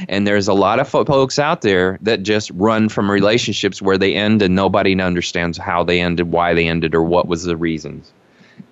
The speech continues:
And, and you also, if you need to give yourself closure, if your partner refuses to give you closure after you've repeatedly asked for it, ask yourself whether the type of person you imagined him or her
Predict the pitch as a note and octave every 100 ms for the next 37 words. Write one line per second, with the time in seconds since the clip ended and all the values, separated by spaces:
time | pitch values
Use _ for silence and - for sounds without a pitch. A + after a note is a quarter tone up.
0 | - A#2 A#2 A2+ A2+ A#2+ C3+ G3+ F4+ -
1 | D#3 A#2 G#2 - - - B2 C#3+ C#3 D3+
2 | A3 A#3 B2+ G2+ C#3 C#3 B2 - D2 -
3 | D2+ D2+ D#2+ E2 - - - - - G#3
4 | C4+ A3+ G3+ E3+ C3+ A2+ - B2+ C3 B2+
5 | - F#2 G2+ A#2 C3+ D3 C#3 B2 B2 B2
6 | G#2 G#2+ - A#2+ A2 A#2 A#2+ A2 G2 -
7 | A#2+ B2+ A2+ G2 F#2+ F#2+ - A#2 C3 B2+
8 | B2+ D3+ A3 - B3 G#2 G2 G#2+ - -
9 | G#2 C3 C#3 E3 F3 F#3 E3 D#3 - D3+
10 | C#3 C3+ C3 A#2+ E3+ D3+ C3+ C#3 C3+ C3+
11 | C#3+ C3 C3 C3 B2 A#2+ B2+